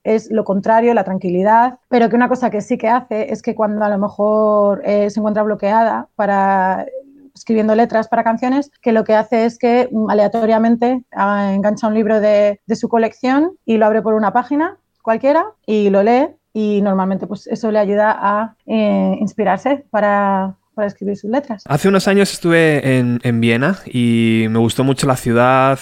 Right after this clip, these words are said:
Speaker 2: y me gustó mucho la calidez de la, de la gente. Es una buena ciudad para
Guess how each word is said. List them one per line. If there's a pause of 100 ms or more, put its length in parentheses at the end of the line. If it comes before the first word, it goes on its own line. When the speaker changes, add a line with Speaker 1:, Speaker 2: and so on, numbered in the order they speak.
Speaker 2:
y
me
gustó
mucho
la
calidez
de
la,
de
la
gente. (100)
Es
una
buena
ciudad
para